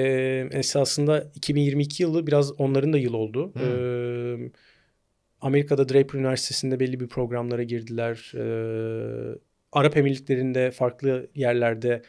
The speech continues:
Speaker 1: hem partnerlik hem, e, ödüller aldılar.
Speaker 2: Çok iyi.
Speaker 1: Yatırım kapattılar yakın zamanda. Ve hikayeleri, e, ilginç bir yere gidebilir. Çünkü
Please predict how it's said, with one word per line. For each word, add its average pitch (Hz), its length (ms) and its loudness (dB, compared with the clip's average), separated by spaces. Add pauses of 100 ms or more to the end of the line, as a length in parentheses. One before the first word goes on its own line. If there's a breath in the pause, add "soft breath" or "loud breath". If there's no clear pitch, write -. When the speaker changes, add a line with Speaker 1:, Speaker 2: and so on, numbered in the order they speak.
(160 soft breath)
Speaker 1:
hem 139 360 0
partnerlik 127 560 -2
hem, 120 220 -4 (160)
e, 127 60 -6 (1300)
ödüller 127 480 2
aldılar. 117 640 -2
Speaker 2:
Çok - 260 -18
iyi. 143 80 2
Speaker 1:
Yatırım 143 260 6
kapattılar 120 560 -2
yakın 117 280 -4
zamanda. 117 580 -4 (360 loud breath)
Ve 160 260 8 (200)
hikayeleri, 147 800 4 (160)
e, 147 80 0 (1000)
ilginç 180 400 -2
bir 175 60 4
yere 175 100 6
gidebilir. 147 420 0
Çünkü 143 380 -2